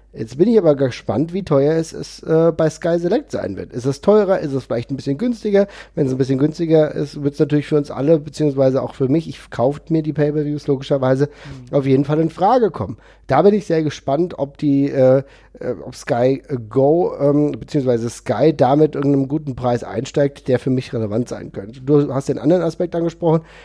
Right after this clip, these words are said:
Speaker 1: Was passiert jetzt mit der W W E? Nix Genaues wissen wir nicht. Das ist ja jetzt eine relativ neue Entwicklung. Die, äh, Menschen in München, die Sky Deutschland dementsprechend,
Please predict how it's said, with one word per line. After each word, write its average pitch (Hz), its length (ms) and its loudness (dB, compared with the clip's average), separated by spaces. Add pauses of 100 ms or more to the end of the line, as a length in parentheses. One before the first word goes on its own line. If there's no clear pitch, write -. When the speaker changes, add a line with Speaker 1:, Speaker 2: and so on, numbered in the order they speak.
(120)
Speaker 1:
Was 151 380 0
passiert 131 500 -2
jetzt 156 320 0 (120)
mit 156 120 -2
der 151 100 4
W 147 120 4
W 165 60 4
E? 160 240 4 (340)
Nix 226 280 0
Genaues 151 360 4
wissen 165 200 -2
wir 214 100 6
nicht. 247 280 0
Das 147 140 -4
ist 147 120 -6
ja 160 60 4
jetzt 135 180 -2
eine 135 100 -2
relativ 131 420 -2
neue 135 300 4
Entwicklung. 165 600 -2 (360)
Die, 156 280 2
äh, 139 320 -4
Menschen 151 320 0
in 135 120 4
München, 170 400 2
die 147 280 0
Sky 127 340 -2
Deutschland 135 440 0
dementsprechend, 135 720 -4